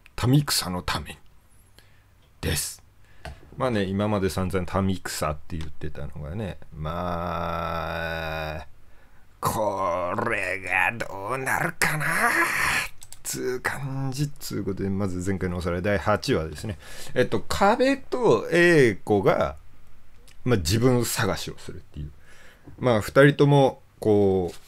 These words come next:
う、思い悩んでてっていうところがあって、英子は路上ライブをずーっとやってて、で、あの、ななみんと出会って、ななみんからもなんか、こういう、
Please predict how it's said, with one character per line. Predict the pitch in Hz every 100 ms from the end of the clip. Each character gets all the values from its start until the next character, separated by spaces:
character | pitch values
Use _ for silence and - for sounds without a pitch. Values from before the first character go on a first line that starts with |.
| -
う、 |
思 | 110 110
い | 107
悩 | 104 110 117
ん |
で | 101
て | 80 82
っ |
て | 76 90
い |
う | 92
と | 92 87
こ | 98
ろ | 95
が | 98 98
あ |
っ | 110
て、 | _ 120 107 101 117
英 | 113
子 | 104
は | 113
路 | 104 101
上 | 110 107
ラ | 110
イ | 110
ブ | 104
を | 87
ず | 90
ー | 98 98 98
っ | - -
と | 95 98
や | 90
っ |
て | - 92
て、 | 78 87 92
で、 | 151 165
あ | 131
の、 | 127 117
な | 123
な | 180
み | 120 101
ん |
と | - 98
出 | 104
会 | 107
っ |
て、 | - - 190
な | 117
な | 113
み | 110 98
ん |
か | 92 98
ら |
も | 90
な | 90
ん |
か、 | 85 82
こ | 104
う |
い |
う、 | 90